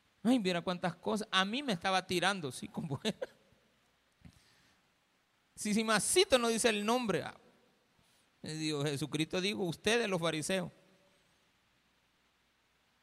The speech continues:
que vienen a levantar la mano viendo a ver quién los mira". Bien, cuidado. "También en la usura es mala,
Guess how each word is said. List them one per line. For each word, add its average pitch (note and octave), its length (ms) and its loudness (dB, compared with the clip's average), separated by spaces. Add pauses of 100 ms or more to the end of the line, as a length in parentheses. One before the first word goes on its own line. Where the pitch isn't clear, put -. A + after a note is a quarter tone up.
que D3+ 120 -2
vienen G#3 460 4
a F#3 60 0
levantar E3+ 480 0
la F3+ 140 2
mano F#3+ 320 -2
viendo G3+ 580 -2
a F3 40 0
ver F#3 200 -4
quién F#3 180 -4
los F3+ 120 0
mira". E3 360 -4 (800)
Bien, F3+ 200 0 (120)
cuidado. F3 680 4 (2000)
"También G#3 400 2
en C4 120 2
la A3 100 8
usura A3+ 640 4
es F3+ 120 -4
mala, D#3 400 -4